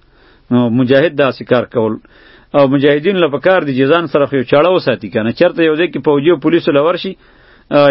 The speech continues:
یا اودس ماتي له تللی دی، او یا چې دی بل په پټي کې ګرځي. داسې اکثر ګرځي په دې لارو مارو کې، یا یې ډیوټي ختمه شوې ده، کور ته راغلی دی. د وردۍ سره دشمني مه کوئ. داسې نه چې وردي یې اغوستي ده او مرتد یو کافر به یو، چې بیا کور ته راغی، کپړې یې بدل کړلې، بیا به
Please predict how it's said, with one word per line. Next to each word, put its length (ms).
یا 100
اودس 320
ماتي 240
له 100
تللی 280
دی، 120
او 100
یا 140
چې 180
دی 80
بل 300
په 180
پټي 240
کې 160
ګرځي. 280
داسې 240
اکثر 260
ګرځي 300
په 120
دې 120
لارو 200
مارو 220
کې، 140
یا 80
یې 100
ډیوټي 400
ختمه 260
شوې 200
ده، 80
کور 260
ته 80
راغلی 360
دی. 140
د 20
وردۍ 360
سره 180
دشمني 360
مه 120
کوئ. 320
داسې 340
نه 60
چې 100
وردي 320
یې 80
اغوستي 320
ده 100
او 80
مرتد 360
یو 120
کافر 380
به 120
یو، 100
چې 160
بیا 80
کور 220
ته 140
راغی، 340
کپړې 340
یې 120
بدل 220
کړلې، 220
بیا 120
به 100